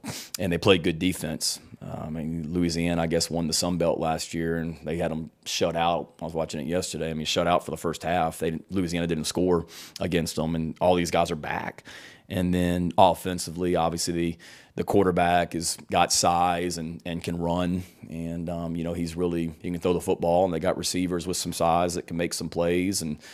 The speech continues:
and, uh, got a veteran offensive line. The center is a heck of a player. Um,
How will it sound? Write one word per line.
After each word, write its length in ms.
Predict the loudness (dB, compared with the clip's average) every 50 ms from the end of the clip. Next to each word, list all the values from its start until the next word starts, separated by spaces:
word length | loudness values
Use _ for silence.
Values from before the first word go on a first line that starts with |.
| -20 -20 -20 -20 _ -12
and, 320 | -8 -6 -4 -4 -2 -2 -2
uh, 80 | -2 0
got 160 | 0 0 0
a 20 |
veteran 360 | 2 2 0 0 0 0 0
offensive 420 | 2 2 2 2 0 -4 -4 -4 -2
line. 300 | -2 0 0 0 0 0 0
The 60 | -2
center 260 | -2 -2 -2 -2 -2 -2
is 60 | -4
a 60 | -4 -4
heck 140 | -4 -4 -4
of 60 | -6
a 40 | -8
player. 440 | -6 -4 -2 -2 0 0 0 -2 -2 -6 -10 -20 -20 -18 -16 -14
Um, 480 | -12 -10 -8 -8 -8 -8 -8 -8 -10